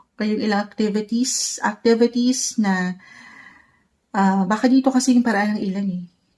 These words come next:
Para kahit paano makapag-recharge or, um, makapagnilay-nilay sa life. Oo. So, iba-iba tayo dyan. Maaaring dito sa pagiging homey, yung comfort, pahinga lang.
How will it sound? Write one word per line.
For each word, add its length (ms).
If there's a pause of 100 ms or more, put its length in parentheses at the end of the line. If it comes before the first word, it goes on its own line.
(280)
Para 240
kahit 300
paano 340
makapag-recharge 1300 (480)
or, 120 (600)
um, 680 (640)
makapagnilay-nilay 1120 (480)
sa 320
life. 720 (960)
Oo. 560 (240)
So, 160
iba-iba 560
tayo 320
dyan. 720
Maaaring 400
dito 160
sa 160
pagiging 400
homey, 720
yung 240
comfort, 720
pahinga 320
lang. 400